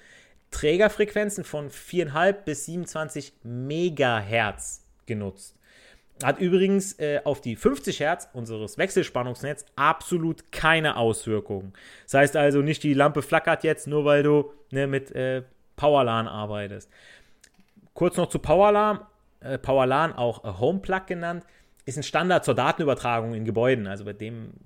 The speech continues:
das vorhandene Stromnetz des Gebäudes genutzt wird. Ja, in erster Linie werden ja Computernetze damit aufgebaut, habe ich ja gesagt, und Audiodaten übertragen. Und die Daten werden auf die Stromfrequenz aufmoduliert, wie erwähnt, viereinhalb bis siebenundzwanzig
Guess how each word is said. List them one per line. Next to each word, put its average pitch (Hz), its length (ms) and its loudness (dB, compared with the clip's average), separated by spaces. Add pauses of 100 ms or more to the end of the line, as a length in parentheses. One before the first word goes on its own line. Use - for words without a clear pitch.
(220)
das - 220 -12
vorhandene 143 500 -6
Stromnetz 208 600 -4
des - 120 -14
Gebäudes 113 340 -8
genutzt 185 360 -4
wird. - 200 -12 (220)
Ja, 113 120 -6
in 131 100 -8
erster 180 320 2
Linie 208 320 2
werden 147 220 0
ja 127 100 -6
Computernetze 190 640 -2
damit 202 220 -2
aufgebaut, 202 340 2
habe 127 100 -4
ich 127 60 -8
ja 120 80 -6
gesagt, 131 380 -2 (280)
und 190 440 -2
Audiodaten 135 680 4
übertragen. 98 540 -10 (400)
Und 127 60 -8
die 117 80 -4
Daten 143 400 -2
werden 165 280 2 (300)
auf 175 420 0 (180)
die 127 220 -6
Stromfrequenz 190 1120 -4
aufmoduliert, 202 880 0
wie 127 120 0
erwähnt, 143 460 -2 (920)
viereinhalb 156 1200 -2
bis 156 180 -4
siebenundzwanzig 151 640 -8